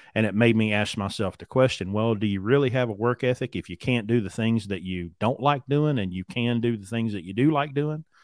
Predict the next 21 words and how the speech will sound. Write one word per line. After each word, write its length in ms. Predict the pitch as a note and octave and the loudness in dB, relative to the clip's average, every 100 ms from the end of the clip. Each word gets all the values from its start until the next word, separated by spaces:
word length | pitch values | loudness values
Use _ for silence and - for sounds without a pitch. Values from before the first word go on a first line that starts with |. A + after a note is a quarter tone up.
| _ _ _ | _ _ _
You 120 | - A#2+ | -2 0
know, 240 | B2 A#2+ _ _ _ _ _ _ _ _ - | 0 -2 _ _ _ _ _ _ _ _ -6
but 260 | G2+ B2 A2+ | 4 4 4
it's 180 | B2+ - | 0 0
a 40 | |
choice, 540 | - C4 - - - - _ _ _ _ | -2 -2 -4 -8 -12 -14 _ _ _ _
you 120 | A2+ | 0
know, 280 | A2 A2+ C3 - - | 2 2 0 -6 -8
it, 140 | A#2+ | -2
it's, 260 | B2+ A#2+ - | 0 -2 -2
it's 180 | A#2+ - | -6 -4
just 240 | D#3 - | -6 -4
a 40 | C3+ | -6
choice 460 | - - F3 E3+ | -4 -2 0 -2
that 120 | - A2 | -6 -2
you 140 | A2+ | 0
make 600 | A2 A#2+ F2 E2 - - _ _ _ _ _ _ | 2 2 0 -4 -14 -20 _ _ _ _ _ _
that 380 | G#2+ G#2+ G#2 - | 2 4 4 0
you 220 | G#2 A#2+ | 0 0
say, 400 | B2 - A2 G#2+ | 0 0 0 0
"Okay, 400 | A#2 A#2 G#2+ F#2+ | -2 -6 -4 -4